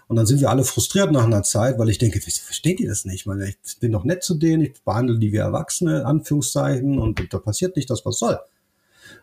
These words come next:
Ähm, und das machen, das, d-, dessen sind sich halt die, äh, die meisten Unternehmen, auch die großen, äh, aus meiner Sicht einfach nicht bewusst. Da machen die wahnsinnig viel Fehler auf Kosten der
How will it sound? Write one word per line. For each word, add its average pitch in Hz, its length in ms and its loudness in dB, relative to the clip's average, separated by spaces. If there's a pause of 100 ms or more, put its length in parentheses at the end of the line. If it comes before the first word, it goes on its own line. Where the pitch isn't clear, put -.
Ähm, 127 320 2 (240)
und 139 120 2
das 156 100 2
machen, 190 360 2
das, 139 260 2
d-, 120 320 0
dessen 160 320 4
sind 170 240 2
sich 190 280 0
halt 139 300 0
die, 131 260 2
äh, 113 220 0
die 120 100 0
meisten 110 460 0
Unternehmen, 123 600 2
auch 127 160 -2
die 135 120 -2
großen, 156 580 2
äh, - 20 -8
aus 127 500 -4
meiner 139 200 2
Sicht 127 220 -4
einfach 127 440 -4 (560)
nicht - 420 -4 (280)
bewusst. 107 540 -2 (180)
Da 98 80 -4
machen 104 220 0
die 104 140 0
wahnsinnig 139 500 0
viel 117 140 -2
Fehler 185 440 0 (720)
auf 117 180 -2
Kosten 127 500 0
der 101 360 0